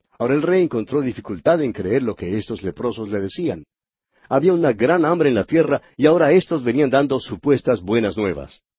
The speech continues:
Claro que aquí en esta historia hay una lección espiritual para nosotros. Hasta ahora, amigo oyente, usted y yo hemos disfrutado de la palabra de Dios.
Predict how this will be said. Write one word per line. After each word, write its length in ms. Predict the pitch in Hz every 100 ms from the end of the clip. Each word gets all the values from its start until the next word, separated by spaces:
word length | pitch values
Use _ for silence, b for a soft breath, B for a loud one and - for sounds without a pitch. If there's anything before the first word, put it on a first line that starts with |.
| _ _ _ _ _ _
Claro 240 | 208 147
que 100 | -
aquí 220 | 98 - 143
en 120 | 120
esta 220 | 113 104
historia 420 | 87 139 127 117
hay 120 | 110
una 160 | 117 110
lección 320 | 92 - 131
espiritual 580 | 104 - 101 87 147 135
para 200 | 113 95
nosotros. 580 | 92 95 95 73 - _ _ _ _ _ _ -
Hasta 280 | 139 -
ahora, 240 | 143 170 120
amigo 180 | 107 101
oyente, 400 | 120 - 101 - _ _ -
usted 360 | 139 - 185
y 100 | 135
yo 160 | 107 131
hemos 300 | 123 113 95
disfrutado 760 | 110 - 107 87 160 160 147
de 80 | 123
la 100 | 113
palabra 400 | 101 101 113 107
de 100 | 95
Dios. 400 | 90 82 67 -